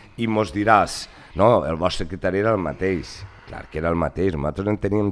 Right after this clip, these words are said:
tres lliberats al setanta-cinc per cent, vale? Però ja vos ho dic, no es vam,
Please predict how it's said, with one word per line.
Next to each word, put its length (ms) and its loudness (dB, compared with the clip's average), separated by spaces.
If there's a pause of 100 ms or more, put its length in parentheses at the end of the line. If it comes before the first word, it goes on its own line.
tres 280 -2
lliberats 420 0
al 100 -4
setanta-cinc 680 -8
per 180 -8
cent, 220 -4 (420)
vale? 220 -2
Però 160 12
ja 100 0
vos 140 0
ho 100 0
dic, 160 -8
no 400 0
es 220 -4
vam, 400 2